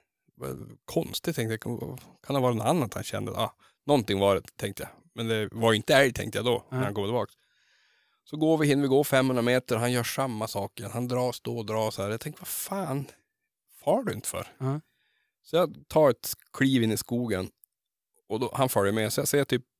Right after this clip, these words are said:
Speaker 1: fyrtio, femtio meter framför, då slår han bara ner huvudet i backen och så far han.
Speaker 2: Ja.
Speaker 1: Och så far han och spårar han där i två kilometer runt en tjärn där. Är som närmast hundraåttio meter från mig.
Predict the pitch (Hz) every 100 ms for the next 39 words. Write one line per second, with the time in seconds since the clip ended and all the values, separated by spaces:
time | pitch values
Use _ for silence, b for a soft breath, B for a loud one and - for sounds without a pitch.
0 | _ _ _ _ - 160 - 123 - -
1 | - 127 127 - 113 113 107 - 104 95
2 | 110 104 110 123 - 113 110 104 101 101
3 | 104 101 98 98 - 117 101 - 110 110
4 | - 120 65 - _ _ _ 135 131 -
5 | _ _ _ _ _ _ 170 160 156 156
6 | 131 - 131 131 135 120 117 110 - _
7 | - - 156 135 101 107 110 - 104 117
8 | - 104 - 110 107 104 98 101 B B
9 | B _ - 123 127 127 127 147 147 -
10 | - 120 113 113 123 - _ - 113 135
11 | - 107 - 104 113 107 120 -